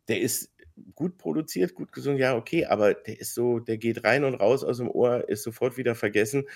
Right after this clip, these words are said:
und hat so gar nichts Herausragendes. Und wie immer so ein bisschen das Gefühl wie, jo, wir sind einem Trend moderner Popmusik hinterhergehinkt, den die anderen aber schon vor zwei oder drei oder vor vier oder fünf Jahren,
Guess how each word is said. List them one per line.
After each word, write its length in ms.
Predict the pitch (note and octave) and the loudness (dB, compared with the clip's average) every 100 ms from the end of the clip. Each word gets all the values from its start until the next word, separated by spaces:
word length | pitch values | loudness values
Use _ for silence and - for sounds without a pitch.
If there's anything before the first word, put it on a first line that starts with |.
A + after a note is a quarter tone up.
| - - - - | -18 -20 -20 -6
und 180 | F#2+ | -2
hat 160 | A2+ A#2 | 0 0
so 140 | B2+ | -2
gar 260 | A2+ G2+ A#2+ | 2 2 4
nichts 320 | C#3+ C#3+ - | 2 0 -4
Herausragendes. 840 | C#3 B2+ D3 - D#2+ D2 C#2+ C#2 - | 2 4 4 8 8 8 2 -2 -2
Und 340 | F2+ F#2 - | -2 -2 -4
wie 180 | F#2 G#2 | -4 4
immer 300 | B2 C#3+ D3 | 4 6 4
so 100 | C3+ | 4
ein 100 | B2+ | 2
bisschen 280 | B2 A#2+ A#2 | 0 -2 2
das 160 | A#2 | 2
Gefühl 360 | - A2+ B2 A#2+ | 0 -4 -2 2
wie, 180 | A#2+ A2+ - - - | 0 0 -8 -18 0
jo, 240 | G#2+ C#3 G2+ | 8 8 10
wir 100 | F#2+ | 6
sind 200 | B2 - | 6 6
einem 220 | G2 G2 | 6 6
Trend 460 | - A#2+ D#3+ - _ _ _ _ _ | 6 6 6 -2 _ _ _ _ _
moderner 380 | A#2 A#2 A2+ B2 | 4 8 10 8
Popmusik 460 | A#2+ A#2+ C#3 A#2+ A#2+ | 4 2 2 0 -2
hinterhergehinkt, 800 | B2 A#2 A2+ C3+ A#2+ A2+ C3 B2 | 0 2 4 4 4 2 0 -2
den 100 | A#2 | 0
die 120 | A2+ | 2
anderen 220 | A2 B2 | 2 2
aber 160 | A2 A#2 | 2 2
schon 160 | B2 | -4
vor 160 | A#2+ G2+ | -2 -2
zwei 220 | - A2 | 2 2
oder 140 | A2 | 2
drei 220 | F#2+ A2 A2+ | 0 0 2
oder 120 | G#2+ | 0
vor 160 | - | -2
vier 240 | - A#2 A#2+ | -8 -2 0
oder 120 | G#2 | 0
fünf 260 | - D3+ - | 0 0 4
Jahren, 400 | F#2 F2 F2+ | 6 8 4